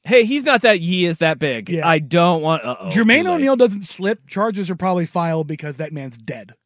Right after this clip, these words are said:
Speaker 1: His head gone.
Speaker 2: Yeah, just punches his head off. I just, and I mean, y-,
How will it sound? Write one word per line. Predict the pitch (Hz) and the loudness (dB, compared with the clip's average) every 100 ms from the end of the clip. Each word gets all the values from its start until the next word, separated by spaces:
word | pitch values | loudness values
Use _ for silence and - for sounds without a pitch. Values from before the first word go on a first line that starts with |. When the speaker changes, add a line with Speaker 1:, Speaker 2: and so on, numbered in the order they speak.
| _ | _
Speaker 1:
His | - 90 | -18 -16
head | 110 98 76 - | -14 -14 -16 -14
gone. | 98 78 _ - | -14 -14 _ -12
Speaker 2:
Yeah, | 156 117 | -12 -10
just | 143 185 | -6 -6
punches | - 208 208 170 151 | -2 0 0 -2 -2
his | 175 | -4
head | 151 143 | -6 -8
off. | 98 92 - _ | -10 -20 -20 _
I | - 175 | -4 -2
just, | 170 170 - _ _ _ _ _ - | -2 -6 -8 _ _ _ _ _ -4
and | 185 | 0
I | |
mean, | 185 180 175 170 | 2 2 0 -6
y-, | 175 180 | -16 -14